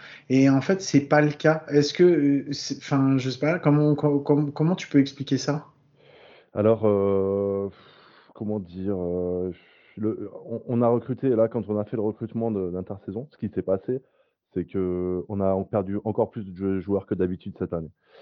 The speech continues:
Speaker 2: Euh, donc moi, j'ai, j'ai, je me suis assis autour de la table avec, euh, avec le manager, avec, euh, Tito, euh, Lionel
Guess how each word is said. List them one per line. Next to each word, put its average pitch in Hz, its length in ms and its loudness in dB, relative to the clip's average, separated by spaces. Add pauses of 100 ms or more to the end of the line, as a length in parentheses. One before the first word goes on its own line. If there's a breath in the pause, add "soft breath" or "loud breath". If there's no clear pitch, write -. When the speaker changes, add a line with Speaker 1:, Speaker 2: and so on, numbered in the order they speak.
(140 soft breath)
Speaker 2:
Euh, 90 640 2
donc 87 220 -6 (100)
moi, 104 220 0
j'ai, 85 420 -4
j'ai, 82 300 -8
je 76 120 -12
me 87 80 -6
suis - 160 -12
assis 87 200 -6
autour 92 160 -10
de 92 60 -2
la 90 60 -2
table 101 200 -2
avec, 85 320 -6
euh, 85 100 -10 (320)
avec 90 260 -8
le 95 60 -10
manager, 95 400 -2
avec, 87 260 -4
euh, 82 360 -8
Tito, 95 380 -4
euh, 82 180 -6 (240)
Lionel 90 240 -2